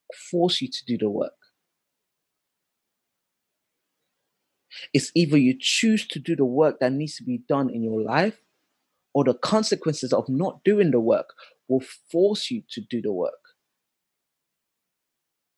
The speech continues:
So please, man, I know that sometimes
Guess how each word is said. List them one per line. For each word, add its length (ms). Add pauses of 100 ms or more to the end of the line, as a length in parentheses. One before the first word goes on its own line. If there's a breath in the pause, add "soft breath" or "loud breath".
(480)
So 280
please, 420
man, 200
I 180
know 180
that 240
sometimes 580